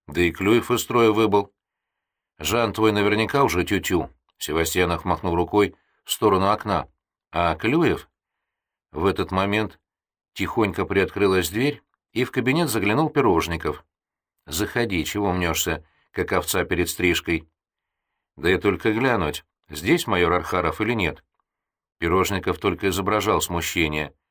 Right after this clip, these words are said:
На самом деле, страха в его глазах не было ни на грамм.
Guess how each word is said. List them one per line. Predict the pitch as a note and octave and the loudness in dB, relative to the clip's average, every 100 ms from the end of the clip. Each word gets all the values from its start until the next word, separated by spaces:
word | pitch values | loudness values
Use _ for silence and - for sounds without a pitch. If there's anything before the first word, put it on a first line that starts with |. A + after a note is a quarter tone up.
| _ _ _ _ _ _ - | _ _ _ _ _ _ -8
На | E2+ C3+ | -4 -2
самом | - F3+ E3+ D#3+ | 0 2 0 2
деле, | F3+ G#2 C#2 _ _ _ | 2 2 -2 _ _ _
страха | - - F3+ F#3 G2 | -10 -4 -2 0 0
в | F2+ | 2
его | F#2 F2 | 2 2
глазах | F#2 G2+ G2 E2 | 0 0 0 -2
не | A2 C3+ | -2 -2
было | B2 C3 | 0 0
ни | B2+ | 0
на | C3+ C3+ | 0 0
грамм. | G#2+ D2+ C2+ | 0 0 -2